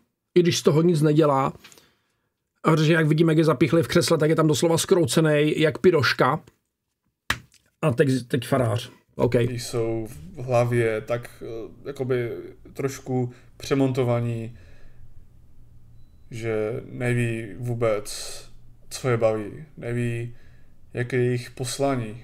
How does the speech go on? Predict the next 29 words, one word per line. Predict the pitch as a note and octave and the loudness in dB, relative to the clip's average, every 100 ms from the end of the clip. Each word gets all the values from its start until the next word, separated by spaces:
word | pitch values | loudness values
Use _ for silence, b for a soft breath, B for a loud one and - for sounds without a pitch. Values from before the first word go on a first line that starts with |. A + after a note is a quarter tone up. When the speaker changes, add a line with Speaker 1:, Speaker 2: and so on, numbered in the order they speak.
| - | -14
Speaker 2:
dá | A#2 | -14
se | - B2 | -12 -12
říct. | - - - - | -12 -16 -6 2
Speaker 1:
Hele, | C3+ | 2
jako | C#3 D#3 C#3+ | 4 4 4
já | C#3 C3 | 4 4
taky | B2 A#2+ D#3+ | 2 4 2
občas | B2+ B2 | 2 2
nevím, | C3+ C3+ | 4 4
co | B2 | 4
mě | C#3 | 4
baví, | C3 B2+ C3 | 4 4 4
ale | C3+ C3 | 2 4
vím, | C3 E3 G#3+ F#3+ | 4 4 4 2
co | - E3 | 2 4
mě | E3+ | 4
rozhodně | E3 D3 D3+ D#3 | 4 4 4 4
nebaví | D3 C#3 C#3+ C#3 | 4 4 2 2
a | A#2+ | 0
to | A#2+ | 2
je | A#2 | 2
tohleto | A#2+ C3 B2 B2 | 4 4 4 4
video. | A#2 A#2+ A#2+ | 4 2 2
To | A#2+ | 0
je | A2+ | 0
fakt | C3+ A#2+ | 2 2
randál | A#2 A#2+ A#2+ A2+ | 4 4 4 2
normálně. | A#2 A#2 A#2 A#2 A#2 | 2 2 0 0 -2
Pojď, | G#2+ B2 C3 | 0 2 0